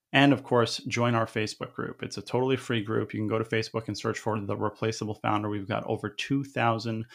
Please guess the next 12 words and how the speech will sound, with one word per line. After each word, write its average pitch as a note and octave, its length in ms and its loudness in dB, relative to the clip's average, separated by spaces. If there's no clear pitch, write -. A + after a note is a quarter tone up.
people B2+ 340 2
in A#2 100 2
there A#2 200 2
that G#2+ 140 -4
are G#2 100 -2
growing A2 540 0
their A2 100 0
businesses G#2 800 -4
on G#2+ 80 -2
a G2+ 60 -6
constant G#2 420 -4
basis G#2+ 500 -4